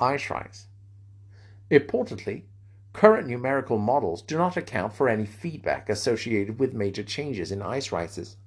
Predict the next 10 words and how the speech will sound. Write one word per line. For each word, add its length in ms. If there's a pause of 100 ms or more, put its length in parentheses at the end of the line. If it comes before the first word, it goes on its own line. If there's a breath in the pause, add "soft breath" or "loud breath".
(1300 loud breath)
Our 180
observations 760 (240)
show 360
that 260
these 200
processes 640
can 200
happen 360
relatively 500
rapidly 600